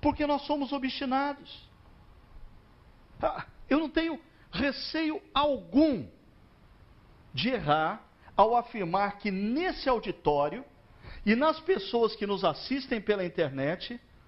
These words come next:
nós temos um grupo de pessoas que têm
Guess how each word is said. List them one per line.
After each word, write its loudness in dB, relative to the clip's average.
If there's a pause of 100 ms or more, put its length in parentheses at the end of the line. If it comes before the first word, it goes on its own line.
(460)
nós 2
temos 0
um -2
grupo -4 (400)
de 2
pessoas -2 (360)
que 4
têm 0